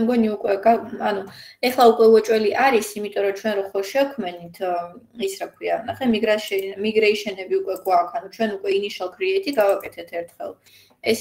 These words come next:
initial create-ი გავაკეთეთ, როდესაც იმ scaffold, ა, ცხრილების, ა, მიგრაცია რო შევქმნით, ნახეთ, users და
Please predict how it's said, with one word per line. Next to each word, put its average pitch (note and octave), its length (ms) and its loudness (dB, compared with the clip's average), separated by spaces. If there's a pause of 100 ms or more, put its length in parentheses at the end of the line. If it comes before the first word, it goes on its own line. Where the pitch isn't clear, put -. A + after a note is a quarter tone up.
initial A3 380 2
create-ი G3+ 340 0
გავაკეთეთ, G3 520 0 (100)
როდესაც G#3+ 360 -2 (140)
იმ G#3 80 -6
scaffold, G#3 720 -4
ა, F#3 240 0
ცხრილების, F#3+ 600 -2 (200)
ა, F3+ 80 -4 (640)
მიგრაცია F#3+ 480 0
რო F3+ 160 -2
შევქმნით, E3+ 480 -8
ნახეთ, A#3 280 -6 (200)
users F3 480 -6
და E3 100 0